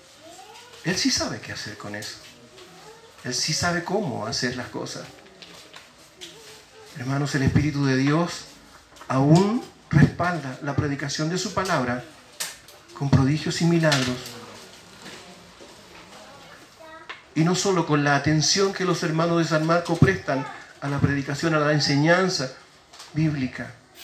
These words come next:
sino se manifiesta también en aquellas cosas en las cuales nosotros estamos complicados, en la-, aquellas cosas que escapan de nuestras manos.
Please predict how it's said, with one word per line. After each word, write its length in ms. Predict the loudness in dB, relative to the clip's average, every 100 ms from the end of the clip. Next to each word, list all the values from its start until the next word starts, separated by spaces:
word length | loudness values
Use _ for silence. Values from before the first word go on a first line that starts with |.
| -16 -16 -16 -18 -20 -20 -20 -20 -20 -20 -20 -20 -20 -20 -20 -20 -20 -16 -14 -16 -18 -14
sino 240 | -2 0 2
se 120 | 2
manifiesta 580 | 2 0 0 -2 -2 -2
también 500 | -2 0 0 -2 -6 -10 -14 -14 -20 -20 -20 -20 -20 -20 -20 -2
en 100 | 2
aquellas 360 | 2 2 0 0
cosas 440 | -2 -4 -6 -6
en 100 | -6
las 100 | -6
cuales 280 | -4 -2 0
nosotros 420 | -2 -2 -4 -6
estamos 340 | -8 -6 -8 -6
complicados, 720 | -4 -4 -4 -6 -8 -10 -18 -20 -20 -20 -20 -20 -20 -20 -20 -20 -20 -14 -8
en 120 | -4
la-, 80 | -4
aquellas 300 | 0 -2 0
cosas 260 | -2 -2
que 120 | -4
escapan 420 | -2 0 0 -6 -12 -14 -18 -20 -20 -20 -20 -20 -20 -20 -20 -20 -20 -6
de 60 | -4
nuestras 340 | -2 -2 -2
manos. 520 | -2 -2 -4 -10 -16